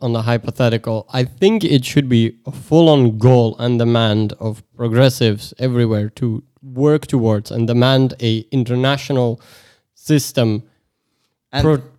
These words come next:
Speaker 1: probably through something like the U N, that actually functions and allows for international solidarity, because that should be our aim and goal, in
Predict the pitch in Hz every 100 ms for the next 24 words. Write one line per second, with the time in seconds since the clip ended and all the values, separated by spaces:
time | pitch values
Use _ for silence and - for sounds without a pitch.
0 | - 170 190 180 160 147 127 120 - _
1 | - 131 123 139 131 127 120 127 127 127
2 | 120 120 110 107 - 123 131 175 175 185
3 | 151 - - 160 151 - 120 113 - 127
4 | 131 123 131 147 147 147 135 127 135 127
5 | - 123 - 120 113 113 110 110 117 117
6 | 117 113 147 175 - 165 143 139 127 120
7 | 131 127 123 120 120 120 117 - 123